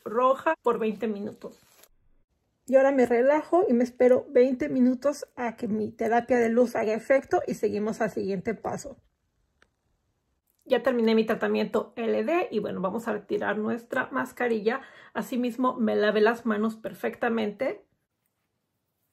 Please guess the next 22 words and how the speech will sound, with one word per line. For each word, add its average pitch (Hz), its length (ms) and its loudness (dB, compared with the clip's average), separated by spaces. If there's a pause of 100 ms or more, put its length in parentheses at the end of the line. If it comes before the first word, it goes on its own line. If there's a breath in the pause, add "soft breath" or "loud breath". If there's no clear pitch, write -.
(1500 loud breath)
Y 349 80 0
mi 349 140 4
piel 285 260 8
sigue 262 540 2
irritada, 247 1040 2
roja. 240 720 4 (320)
Sientes 311 400 -2
una 311 240 2
sensación 240 640 -2
de 262 140 2
quemadura 220 480 2
ocasionada 220 600 -2
por 220 140 0
el 214 80 0
sol 240 260 -2
y 233 140 4
es 233 220 0
totalmente 226 1040 0
normal. 190 600 -4 (380 loud breath)
Todo 254 180 6
está 269 300 4
comenzando 233 880 2